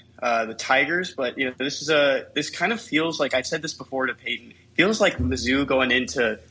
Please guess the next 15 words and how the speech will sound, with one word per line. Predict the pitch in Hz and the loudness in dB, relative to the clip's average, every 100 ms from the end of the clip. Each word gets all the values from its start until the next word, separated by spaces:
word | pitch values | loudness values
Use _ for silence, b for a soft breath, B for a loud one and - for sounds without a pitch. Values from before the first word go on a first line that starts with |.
| _ | _
Vanderbilt | - 113 123 123 120 113 104 | 0 2 4 2 0 -2 -2
a | |
couple | - 120 120 | -4 -4 -4
years | 107 113 110 | -2 -2 -2
ago | 110 107 107 107 - | -2 0 0 -2 -4
when | 120 | -2
Mizzou | 117 110 120 | -2 0 -2
was | 120 113 | -2 0
ranked, | 120 117 117 - b b _ | 0 2 0 -6 b b _
like, | 107 - | -4 -2
twenty-second | 127 123 117 110 - - 113 120 | 0 2 2 -2 0 0 2 0
in | 113 | -2
the | |
country, | 113 - 110 - 117 | -2 -2 0 0 0
twenty-three, | - 117 110 - 110 110 110 110 | 0 -2 -2 -2 0 2 2 -2